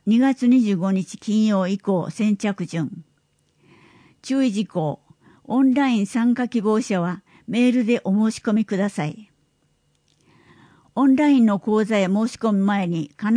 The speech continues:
ずお読みください。講座ごとに指定するサービスを利用できる方を対象とします。申し込み方法など詳細については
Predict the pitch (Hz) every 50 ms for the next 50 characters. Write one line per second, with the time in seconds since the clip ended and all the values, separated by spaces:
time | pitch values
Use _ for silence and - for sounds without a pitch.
0 | 254 262 254 262 254 220 240 233 - 196 202 214 226 214 226 202 - 208 185 220
1 | 226 - 190 160 - - _ _ _ _ _ _ _ _ _ _ _ _ _ _
2 | _ _ _ _ - - - - _ _ - 262 294 294 285 277 294 277 254 254
3 | 262 - 247 202 180 160 190 - - - 254 247 240 277 - 247 202 220 - -
4 | 254 240 233 190 156 196 - - 170 175 190 190 - 180 190 208 220 226 190 226
5 | 214 - 233 196 185 175 - 208 170 - 190 175 165 160 - _ _ _ - 240
6 | 214 208 202 - 214 202 196 - 202 - - - 175 185 180 196 _ _ _ _
7 | _ _ _ _ _ _ _ _ _ _ - - _ - 196 175 - 285 - -
8 | 302 294 247 254 285 262 254 247 220 208 - 196 185 165 170 175 180 - 190 -
9 | - _ _ - - _ - - 262 277 277 - 285 277 269 247 240 208 - 254
10 | 247 214 - - 196 190 185 175 185